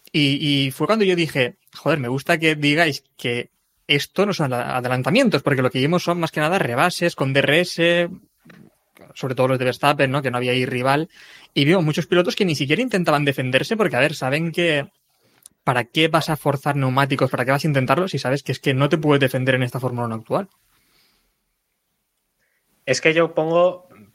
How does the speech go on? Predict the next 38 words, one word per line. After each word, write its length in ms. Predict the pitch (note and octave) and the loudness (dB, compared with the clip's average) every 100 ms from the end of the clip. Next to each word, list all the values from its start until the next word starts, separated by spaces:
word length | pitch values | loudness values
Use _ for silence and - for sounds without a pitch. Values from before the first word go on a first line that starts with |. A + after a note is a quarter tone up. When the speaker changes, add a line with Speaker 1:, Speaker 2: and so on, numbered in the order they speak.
| _ | _
Speaker 2:
por 160 | B2 | 2
encima 300 | A#2+ A#2+ D#3 | 2 0 0
del 100 | F#3+ | 0
D 80 | D#3 | 0
R 140 | B2 C3 | 0 -2
S, 180 | C#3+ | -4
que 80 | C3 | -6
al 60 | G#2 | -8
final 220 | A#2 B2 | -6 -6
es 100 | B2+ | -4
un 80 | C3+ | -2
mal 160 | C3 | 0
endémico, 680 | B2+ A#2+ C3 A#2+ G#2 F#2+ F#2 _ _ _ _ _ | 0 0 0 -2 -6 -8 -8 _ _ _ _ _
que, 420 | A#2 G2 F#2+ F2+ - | -2 0 -2 -8 -20
bueno, 460 | A2 A2+ B2 C3+ - _ _ _ | -4 2 2 2 -4 _ _ _
pues 220 | A2 F#2 | -10 -6
es 100 | A2+ | -2
lo 120 | A2+ | 0
que 100 | A2+ | 4
hay, 160 | A#2+ C3+ | 4 4
es 60 | |
lo 120 | A#2 G#2+ | 0 -2
que 120 | G2+ | -2
hay. 180 | F2+ E2+ | -6 -6
Yo 140 | A2 | 0
prefiero, 560 | A#2+ A#2 C3 A#2 G2+ - - _ _ _ _ _ _ - | 2 2 4 4 4 0 -20 _ _ _ _ _ _ -10
mm, 380 | G#2+ A2 G#2+ G#2+ | -6 -4 -4 -4
con 1000 | A2 A2 G#2+ G#2+ G#2+ G#2+ G#2+ G#2+ G#2 G#2 | 2 4 6 4 0 -4 -8 -8 -6 -2
la 140 | G#2+ | 0
nariz, 400 | A2 A2+ B2+ C3+ | 2 2 0 0
o 60 | A#2 | -2
sea, 160 | A#2+ | -2
con 100 | A#2 | 0
la 80 | A2+ | 0
mano 220 | B2 C3+ | 2 2
en 60 | C#3 | 4
la 100 | C3 | 4
nariz, 360 | B2 A2 F#2+ | 2 0 -6